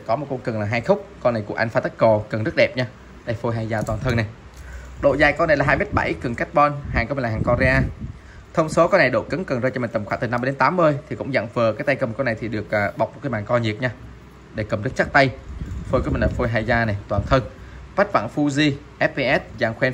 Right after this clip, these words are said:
Fuji ba chân, đây, loại sẽ đen hết. Thì cứng từ năm mươi đến tám mươi, ngọn con này thì là ngọn đặt, ngọn tháp nha.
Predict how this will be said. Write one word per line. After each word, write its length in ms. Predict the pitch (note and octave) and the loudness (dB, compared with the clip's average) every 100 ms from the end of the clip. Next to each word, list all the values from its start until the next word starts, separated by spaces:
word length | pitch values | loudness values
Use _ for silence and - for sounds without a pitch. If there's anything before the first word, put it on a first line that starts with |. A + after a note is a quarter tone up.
| - | -2
Fuji 340 | B2+ B2+ B2+ | -4 -2 -2
ba 140 | C3 | 0
chân, 220 | B2+ C#3 B2+ - - | 2 2 0 -4 -4
đây, 120 | A2 | -2
loại 140 | - | -2
sẽ 100 | A#2+ | -2
đen 180 | C3+ B2 | -2 2
hết. 160 | D3+ - - - - - - - - - - | 0 0 -8 -20 -20 -20 -20 -20 -20 -10 -2
Thì 120 | D3+ | 0
cứng 200 | D3+ G3+ | 2 2
từ 100 | F3+ | 2
năm 140 | C#3+ | 4
mươi 100 | C#3+ | 4
đến 80 | F3 | 2
tám 220 | D#3+ E3 | 2 2
mươi, 200 | F#3+ D#3 C3+ | 2 2 2
ngọn 180 | A#2 - | 0 0
con 80 | C#3 | 0
này 100 | B2+ | 0
thì 80 | A#2 | 2
là 120 | A2+ | 0
ngọn 220 | G#2+ G#2 | 0 -2
đặt, 120 | A#2 A2+ | -2 -4
ngọn 120 | G2 | -2
tháp 240 | C3 C#3+ | 2 2
nha. 80 | F3 | 2